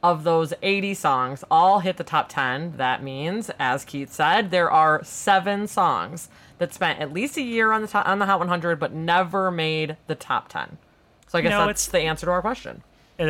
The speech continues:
Speaker 2: is the answer to our question. And, you know, it's not always necessarily where you peak at on the chart, but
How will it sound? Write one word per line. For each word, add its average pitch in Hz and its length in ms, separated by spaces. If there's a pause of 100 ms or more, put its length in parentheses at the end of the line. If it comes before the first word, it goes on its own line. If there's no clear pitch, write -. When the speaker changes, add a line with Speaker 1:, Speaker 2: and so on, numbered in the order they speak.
(100)
Speaker 2:
is 147 100
the 151 80
answer 135 220
to 123 60
our 117 100
question. 135 340
And, 127 160
you 185 60
know, 180 140
it's 175 140
not 220 200
always 208 380
necessarily 160 640
where 123 220
you 107 260
peak - 360
at 170 240
on 170 120
the 175 60
chart, 185 540
but 127 380